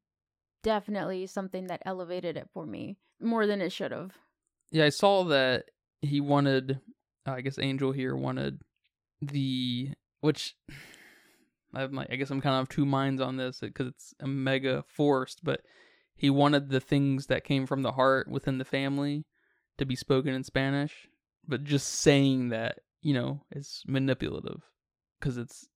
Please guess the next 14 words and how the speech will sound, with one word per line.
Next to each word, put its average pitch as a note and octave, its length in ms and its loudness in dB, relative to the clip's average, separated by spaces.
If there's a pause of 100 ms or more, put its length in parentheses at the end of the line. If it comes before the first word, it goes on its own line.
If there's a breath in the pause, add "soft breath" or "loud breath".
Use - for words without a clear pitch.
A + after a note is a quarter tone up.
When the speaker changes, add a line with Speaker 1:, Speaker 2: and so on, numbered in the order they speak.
(140)
Speaker 2:
you're, A#2+ 260 -6 (280)
you C#3+ 100 -2
know, B2+ 100 -2
you're, C#3 360 -8 (480)
you're C3 140 0
clear-cutting, C#3 680 2
forcing, C3+ 880 -4
you C#3 100 -4
know, B2+ 300 -6 (880)
straight D3 280 4
from C#3+ 120 0
the C3+ 80 2
heart C3+ 260 4
shit C3 400 2